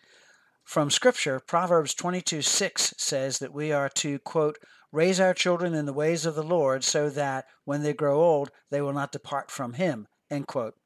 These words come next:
Over the years, I've collected questions from parents and responded. Now, through my podcast, I have an opportunity to share some of those with you. Here are a few.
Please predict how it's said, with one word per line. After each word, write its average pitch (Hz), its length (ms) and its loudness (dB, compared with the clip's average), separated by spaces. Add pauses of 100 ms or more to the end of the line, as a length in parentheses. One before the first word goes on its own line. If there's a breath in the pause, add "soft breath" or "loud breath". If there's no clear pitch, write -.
(520 loud breath)
Over 196 200 0
the 190 100 0
years, 196 240 4
I've 156 240 2
collected 151 500 -2
questions 185 500 -2
from 147 200 -6
parents 165 400 -2 (120)
and 135 200 -8
responded. 147 580 -4 (320 soft breath)
Now, 160 380 0
through - 180 -6
my 147 140 0
podcast, 143 680 -4 (180 loud breath)
I 143 60 -6
have 143 220 -2
an 147 60 -2
opportunity 143 600 -4
to 135 160 -8
share 202 320 4
some 202 260 2
of 165 140 0
those 139 300 0 (160)
with 147 240 -4
you. 120 240 -6 (320 soft breath)
Here 202 200 0
are 139 320 2
a 131 60 -8
few. 135 300 -2